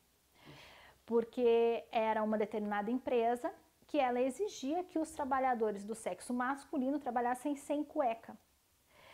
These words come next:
E os traba-, as trabalhadoras do sexo feminino podiam trabalhar de roupas íntimas, mas os, os do sexo masculino não, porque na verdade era um local em que poderia haver contaminação,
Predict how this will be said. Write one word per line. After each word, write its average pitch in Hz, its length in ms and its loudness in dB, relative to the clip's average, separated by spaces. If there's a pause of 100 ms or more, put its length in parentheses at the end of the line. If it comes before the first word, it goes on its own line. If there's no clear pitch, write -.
(300)
E 349 200 4
os 381 120 2
traba-, 302 300 2
as 262 140 -2
trabalhadoras 233 640 0
do 233 80 -8
sexo 226 380 -4
feminino 294 640 0
podiam 302 260 -4
trabalhar 277 360 2
de 240 80 -6
roupas 311 340 0
íntimas, 214 400 -2
mas 285 280 -4
os, - 300 -6
os 214 280 -8
do 214 100 -6
sexo 208 320 -6
masculino 233 460 -2
não, 233 300 0 (580)
porque 254 300 -2
na 262 140 2
verdade 226 580 0
era 226 100 0
um 226 80 -2
local 226 300 -2
em 214 80 -4
que 214 140 -8
poderia 226 400 2
haver 226 220 0
contaminação, 220 960 -4